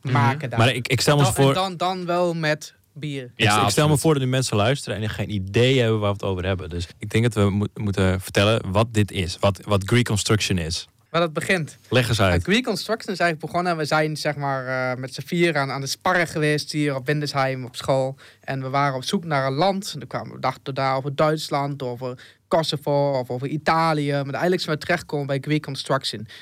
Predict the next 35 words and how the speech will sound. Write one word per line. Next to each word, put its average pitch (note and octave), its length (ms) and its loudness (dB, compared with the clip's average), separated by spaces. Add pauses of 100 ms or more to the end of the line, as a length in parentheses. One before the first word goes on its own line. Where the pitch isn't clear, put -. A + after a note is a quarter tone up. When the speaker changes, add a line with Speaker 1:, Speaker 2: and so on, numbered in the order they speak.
Speaker 2:
Kijk, C3 420 -4
Reconstruction, E3 560 0
wat D3 100 -4
je D3 60 -4
in C#3 60 -6
het C#3 120 -10
begin F3 160 0
al - 40 0
aangaf, E3 500 0 (340)
eh, C#3+ 140 -2
in C#3 80 0
tweeduizend D3+ 420 0
tien F3 340 2 (400)
zat D3+ 260 0
Griekenland D3 600 0
in C#3+ 200 -2
de C3 300 0
crisis. C#3+ 600 0 (500)
Nou, A#2 260 -12
en C3 160 -6
nou, C#3+ 240 0
die C3+ 100 -4
crisis, D3 540 0
die, C#3+ 300 0
die C#3+ 140 -2
lijkt E3 260 2
voorbij D#3+ 300 0
te - 120 -6
zijn. A2 380 -4 (260)
Maar C#3+ 220 0
is - 180 0
die F3 100 -4
crisis C3+ 380 -4
wel B2+ 320 -4
eigenlijk, B2+ 360 -4